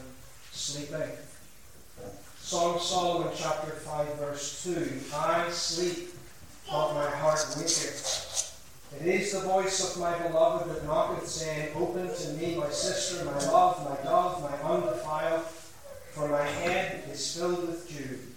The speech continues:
and my locks with the drops of the night." Here, by way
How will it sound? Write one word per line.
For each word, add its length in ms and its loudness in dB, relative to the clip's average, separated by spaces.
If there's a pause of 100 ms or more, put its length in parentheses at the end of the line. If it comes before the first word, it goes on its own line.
(380)
and 200 -4
my 240 -2
locks 720 -2 (260)
with 220 -10
the 160 -8
drops 600 0
of 160 -8
the 60 -4
night." 260 -4 (2250)
Here, 240 4
by 220 2 (120)
way 360 2